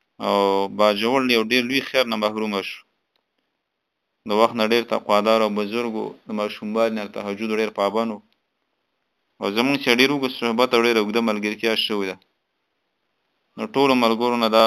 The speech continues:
مطالبه هم ده چې د هغه لپاره په اخلاص باندې دعا هم وکړي، بخښنه مو ته ټول وکړي. او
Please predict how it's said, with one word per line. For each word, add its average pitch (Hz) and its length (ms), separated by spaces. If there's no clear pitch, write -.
مطالبه 107 520
هم 131 160
ده 127 100
چې - 100
د 113 60
هغه 110 160
لپاره 110 300
په - 120
اخلاص 110 340
باندې 104 260
دعا 101 240
هم 117 100
وکړي، 117 360
بخښنه 120 360
مو 113 100
ته 110 120
ټول 117 200
وکړي. 110 280
او 101 420